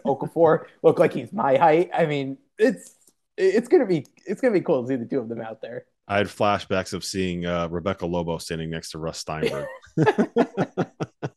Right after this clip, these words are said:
Speaker 2: Um, yeah, I mean, look, your, your point about dunking it is, is,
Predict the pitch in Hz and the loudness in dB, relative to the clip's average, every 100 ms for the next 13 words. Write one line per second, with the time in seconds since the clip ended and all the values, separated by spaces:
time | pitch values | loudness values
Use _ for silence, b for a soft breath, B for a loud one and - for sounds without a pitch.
0 | _ _ _ _ _ 226 247 233 - 127 | _ _ _ _ _ -8 -6 -8 0 4
1 | 123 123 175 156 147 160 160 160 - _ | 6 4 2 4 6 6 6 4 -2 _
2 | 127 123 147 165 175 - 180 165 139 98 | 0 2 2 4 2 4 4 6 4 4
3 | 104 101 107 104 90 87 95 - 95 87 | 0 2 2 2 0 -6 -8 -6 -4 -4
4 | 80 - | -6 -10